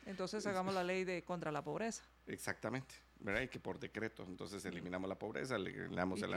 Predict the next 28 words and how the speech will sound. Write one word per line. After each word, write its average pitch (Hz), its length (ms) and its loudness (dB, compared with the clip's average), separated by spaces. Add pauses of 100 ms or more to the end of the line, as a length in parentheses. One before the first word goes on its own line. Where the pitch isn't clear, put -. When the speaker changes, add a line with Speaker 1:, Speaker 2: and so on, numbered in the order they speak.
(160)
Speaker 1:
creo 98 220 6
que - 60 0
en - 100 4
al-, 196 100 4
Speaker 2:
analfabetismo 104 160 4
Speaker 1:
y - 40 -8
creo 185 80 -4
Speaker 2:
y - 40 -10
Speaker 1:
que - 140 6
Speaker 2:
la - 120 12
Speaker 1:
en - 40 8
algún 208 240 10
lugar 214 220 12
Speaker 2:
desnutrición. 214 300 8
Speaker 1:
hubo 175 140 10
esto. 175 400 2 (100)
Speaker 2:
Entonces, 147 400 8 (260)
eh, 165 100 0
pero 165 240 6
justamente 208 600 2
tú, 143 380 0 (200)
lo, 107 200 6 (140)
eh, 98 260 6 (140)
la, 101 240 6
el 107 180 6
análisis 135 400 2
es 127 100 0
ese. 127 300 2